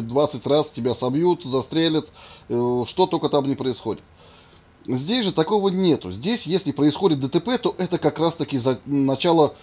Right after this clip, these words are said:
э, того самого интересного Р П. То есть начинается разбор, э, почему это произошло. Действительно, вот как в жизни, если с вами произошло Д Т П, приедет полиция, начнётся выяснение, вот действительно идёт Р П.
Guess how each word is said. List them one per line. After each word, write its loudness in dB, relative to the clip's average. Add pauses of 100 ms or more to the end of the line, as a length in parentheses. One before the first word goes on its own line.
(140)
э, 2
того 6
самого 6
интересного 2
Р 0
П. -2 (360)
То -4
есть -6
начинается 0
разбор, 4 (280)
э, 0
почему 4
это 2
произошло. 0
Действительно, -6
вот 0
как 0
в -8
жизни, -4
если -8
с -12
вами -2
произошло -4 (220)
Д 0
Т 0
П, 0 (160)
приедет 4
полиция, 0
начнётся -4
выяснение, -2 (180)
вот 0
действительно -2
идёт 0
Р -2
П. -6